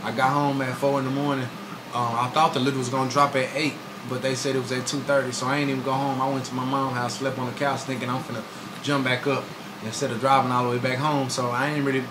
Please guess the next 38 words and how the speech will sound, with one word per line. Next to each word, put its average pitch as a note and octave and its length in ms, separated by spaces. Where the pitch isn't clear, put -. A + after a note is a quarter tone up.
pretty D3 160
much C#3 220
got, C#3 220
got C3 180
much C3 180
sleep. D3+ 260
This C#3 120
is - 60
what C3+ 80
I C3+ 140
do C#3 120
every C#3 200
day. C#3 200
A - 20
lot B2+ 160
of - 80
people C3+ 160
be C3 80
wanting C3+ 220
to B2+ 60
see D3 120
my B2+ 240
dogs C3+ 440
and G#2+ 140
tell C#3+ 140
me C3+ 80
why C3+ 240
he D3 80
don't C#3 140
ever B2+ 160
show C#3+ 180
his C#3+ 160
dogs. B2 300
My C#3 140
dogs C3 360
are A#2 140
in A#2 60
motion. C#3+ 360